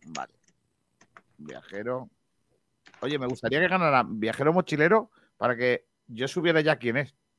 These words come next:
Eh, porque tendría sus datos pa-, pan-, para mandarle el, el premio. Claro.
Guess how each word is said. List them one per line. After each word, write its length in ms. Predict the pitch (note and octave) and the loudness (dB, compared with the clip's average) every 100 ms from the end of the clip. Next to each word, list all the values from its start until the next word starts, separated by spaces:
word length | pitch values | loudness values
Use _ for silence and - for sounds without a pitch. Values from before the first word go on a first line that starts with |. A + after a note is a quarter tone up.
| _ _ _ _ _ _ _ _ - - | _ _ _ _ _ _ _ _ -20 -14
Eh, 140 | - A2 - | -10 -8 -4
porque 220 | C3 B2 | -2 0
tendría 340 | B2 B2 D3+ | -2 2 4
sus 260 | D#3+ F3 C3 | 4 2 4
datos 360 | D#3 E3+ G#2+ - | 4 4 0 -4
pa-, 260 | B2 B2 | 2 2
pan-, 300 | A2+ A2+ A2+ - | 4 0 -2 -6
para 220 | B2+ A#2+ | 2 4
mandarle 760 | A#2 A2 A2 C#3 D3 C#3 B2+ A#2+ | 4 0 0 0 0 0 2 2
el, 400 | A2 G2+ G2 F#2+ _ _ _ _ _ _ _ _ _ - - - - | 0 -4 -8 -14 _ _ _ _ _ _ _ _ _ -20 -20 -16 -12
el 80 | G2+ | -8
premio. 320 | G#2 C#3 C3 - _ _ _ _ _ _ _ | -2 0 -2 -10 _ _ _ _ _ _ _
Claro. 280 | - G2 G#2 | -2 -2 -2